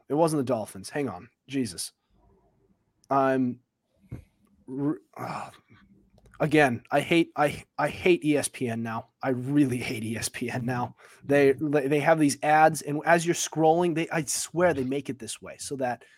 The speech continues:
if you accidentally brush your finger over it, you're going to the App Store for the app, for Apple Music. And I'm like, "I don't want Apple Music. Spotify's better."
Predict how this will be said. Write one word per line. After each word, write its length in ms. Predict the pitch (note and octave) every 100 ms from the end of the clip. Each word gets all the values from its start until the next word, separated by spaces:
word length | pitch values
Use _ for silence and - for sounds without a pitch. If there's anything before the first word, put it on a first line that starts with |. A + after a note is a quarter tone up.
| _ -
if 160 | C#3 C#3+
you 120 | C#3
accidentally 720 | D3+ D#3 D#3+ D3+ D3+ D#3+ D#3+
brush 440 | C#3 B2+ D3 D3 -
your 80 | C3
finger 400 | - C#3 D3 D3+
over 320 | D#3+ D#3+ F3
it, 100 | E3 _
you're 120 | D3+ D3+
going 200 | D3+ C#3
to 60 |
the 140 | C3 A#2+
App 160 | A2
Store 260 | - A#2 G#2
for 120 | B2+
the 140 | A#2+ B2
app, 180 | B2+ _
for 160 | C3+ B2
Apple 220 | B2 A#2+
Music. 440 | A2+ F#2+ D2+ _ _ _ _ -
And 80 |
I'm 60 | B2
like, 220 | B2+ A#2+ A#2+
"I 80 |
don't 160 | C#3+ D#3
want 200 | D#3+ G3
Apple 220 | E3 D3
Music. 440 | B2+ A#2+ A2+ C3 _ _
Spotify's 540 | - - G#2 A2+ C#3+ C3+
better." 320 | B2 F2+